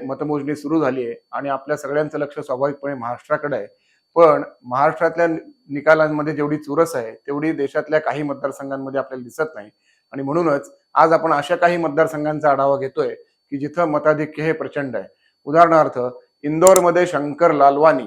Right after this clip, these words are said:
हे भाजपचे उमेदवार तब्बल साडे दहा लाख मताधि-, मताधिक्य मिळवून आघाडीवरती आहेत. त्याच मध्य प्रदेशमध्ये ज्योतिरादित्य सिंधिया हे साडेचार लाख मतांनी गुना मतदारसंघातून आघाडी घेतली. शिवराज सिंग चौहान, मध्य प्रदेशचे माजी मुख्यमंत्री,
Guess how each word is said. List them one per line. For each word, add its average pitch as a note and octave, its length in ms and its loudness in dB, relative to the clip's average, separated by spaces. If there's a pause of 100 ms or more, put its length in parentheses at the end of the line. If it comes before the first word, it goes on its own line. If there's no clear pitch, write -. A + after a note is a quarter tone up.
(120)
हे D3 100 -2
भाजपचे D3+ 640 -2
उमेदवार C3+ 460 -2 (380)
तब्बल D3+ 340 4
साडे D#3+ 340 0
दहा D3+ 260 8
लाख D#3+ 160 6 (100)
मताधि-, D3 400 -2 (120)
मताधिक्य C#3 520 -4
मिळवून C#3 300 -4
आघाडीवरती B2+ 560 -4
आहेत. A2 180 -2 (380)
त्याच F3+ 200 6
मध्य D#3+ 260 0
प्रदेशमध्ये D3+ 540 0
ज्योतिरादित्य C#3 520 -4
सिंधिया C3+ 500 -2 (340)
हे D3+ 80 0
साडेचार D#3 600 4
लाख D#3+ 140 6 (100)
मतांनी C#3 360 -4
गुना C3+ 340 -2
मतदारसंघातून B2+ 720 -8
आघाडी A#2 260 -8
घेतली. G#2 320 -20 (480)
शिवराज E3 400 2
सिंग E3 180 -2
चौहान, D3 400 2
मध्य C3 320 -6
प्रदेशचे C#3+ 420 -4
माजी C3 300 -6
मुख्यमंत्री, D#3 600 -4